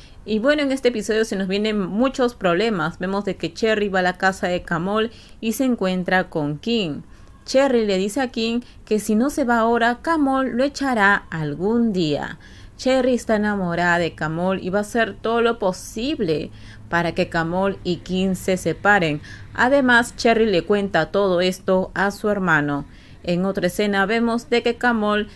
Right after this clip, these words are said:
se entera de todo lo sucedido en la casa y golpea a uno de sus guardaespaldas.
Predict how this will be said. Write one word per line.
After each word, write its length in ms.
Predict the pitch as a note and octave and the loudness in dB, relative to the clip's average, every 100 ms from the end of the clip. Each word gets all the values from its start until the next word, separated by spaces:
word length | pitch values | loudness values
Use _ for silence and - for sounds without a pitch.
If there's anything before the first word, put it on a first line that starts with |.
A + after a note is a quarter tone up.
| - - | -20 -18
se 220 | - F#3+ | -4 -2
entera 320 | F#3 A#3 B3+ | 0 0 0
de 120 | A3 | 0
todo 220 | G3+ G#3+ | 0 2
lo 120 | G#3+ G#3+ | 2 2
sucedido 400 | G3 E3+ F3+ G3 | -2 -2 0 0
en 100 | F#3+ | 0
la 140 | E3 | -2
casa 500 | A3+ A#3 A#3+ G#3+ G#3+ - - - | 2 2 2 0 0 -6 -20 -6
y 120 | C#4 | -2
golpea 540 | C#4+ D4 B3 A#3 A3+ | 0 0 2 4 4
a 40 | G3+ | 4
uno 400 | G3 G3+ G3+ G3 | 2 0 0 0
de 160 | E3 | 0
sus 240 | D#3+ D3+ D3 | -2 -8 -6
guardaespaldas. 1120 | D3 F3+ E3+ D#3+ - - A3+ G#3+ - D3+ - | 0 0 0 -6 -6 4 4 4 -2 -8 -12